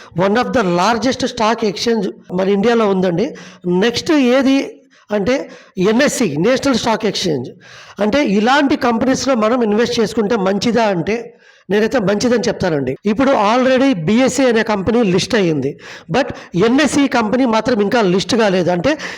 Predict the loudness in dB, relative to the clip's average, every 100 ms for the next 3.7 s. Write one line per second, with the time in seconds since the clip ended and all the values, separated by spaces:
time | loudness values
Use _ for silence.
0 | -10 -2 2 2 2 2 2 4 2 2
1 | 0 0 0 2 0 2 0 0 -2 -4
2 | -8 -6 0 2 4 2 2 2 2 2
3 | 0 0 2 2 2 0 -2